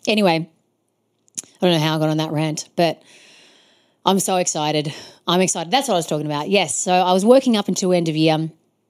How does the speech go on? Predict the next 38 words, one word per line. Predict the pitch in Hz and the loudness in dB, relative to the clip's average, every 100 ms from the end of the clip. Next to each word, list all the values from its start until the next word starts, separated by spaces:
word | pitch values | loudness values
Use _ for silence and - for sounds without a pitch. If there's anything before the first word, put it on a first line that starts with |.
| _ _ _ _ _ _ - | _ _ _ _ _ _ -6
Um, | 160 156 156 151 151 - - - | -2 0 0 -2 -4 -12 -20 -6
I | 165 | -4
took | - 196 - _ _ - | -2 -4 -8 _ _ -2
ten | 220 196 | 0 2
days | 190 175 175 165 | 2 2 2 0
of, | 160 156 | -4 -2
like, | 156 151 - - - | 0 -2 -6 -14 -12
you | - 143 | -6 -4
know, | 147 | -2
just | 147 - | -4 -4
chilling | - - 202 190 180 175 | -4 -2 0 0 0 0
in | 175 | -2
the | 170 | -4
sun. | - 175 165 | -6 -6 -4
I'm | 160 165 | -2 0
reading | 180 175 160 | 0 0 -2
such | - 202 202 | -4 -4 -8
a | - | -6
cool | - 175 | -2 -2
book | 170 175 190 | 0 0 -2
at | |
the | 170 | -4
moment, | 165 165 165 165 | -2 -2 -2 -4
Tiny | - 180 175 | -4 -4 -2
Beautiful | 170 170 - 160 | -2 -2 -4 -6
Things | 175 170 170 156 | -4 -2 -4 -4
by | 165 165 160 156 - - - - | -2 -2 -2 -4 -8 -20 -12 -6
Cheryl, | - 180 165 160 160 160 | -2 0 0 0 0 -2
can't | - 170 170 | -4 -4 -2
remember | 165 160 | -2 -2
her | 156 | -4
surname. | - 165 160 156 208 - - - - - _ | -4 -4 -4 -2 -4 -8 -18 -20 -20 -20 _
Um, | 170 165 165 170 | -2 -2 -2 -4
such | - - 226 220 214 | -6 -4 -4 -4 -2
a | |
great | 185 165 156 | 0 0 0
book. | - 160 - - _ - | 0 -2 -4 -18 _ -6
Uh, | 160 160 160 165 - | -2 -2 -2 -4 -8